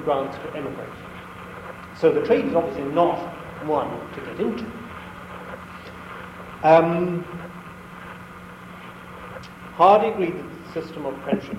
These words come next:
had been abused, but blamed the union, said that "I have not for the last three years considered that I had any authority in my own office, that is, in matters of hiring people," that he had to get a union man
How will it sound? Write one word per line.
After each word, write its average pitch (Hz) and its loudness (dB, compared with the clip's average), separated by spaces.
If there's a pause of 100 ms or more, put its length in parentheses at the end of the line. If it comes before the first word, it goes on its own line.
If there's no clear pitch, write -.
(120)
had 156 6
been - -4
abused, - -8 (260)
but 147 2 (840)
blamed 185 2
the 143 -6
union, 139 -6 (560)
said 160 2
that 156 0 (500)
"I 196 6
have 180 2
not 214 2
for 190 -2
the 165 2
last 185 2
three 262 -4
years 143 0
considered 160 -2
that 139 -2
I 135 2
had 131 0 (100)
any 202 2
authority 143 2
in 139 -4
my 131 -2
own 135 0
office, 131 -4 (360)
that 156 2
is, 139 -2
in 139 -6
matters 139 -4
of 131 -10
hiring 117 -2 (120)
people," 120 -10
that 113 -10
he 131 -6
had 202 4
to - -6
get - -2
a - -10
union 117 -8
man 120 -8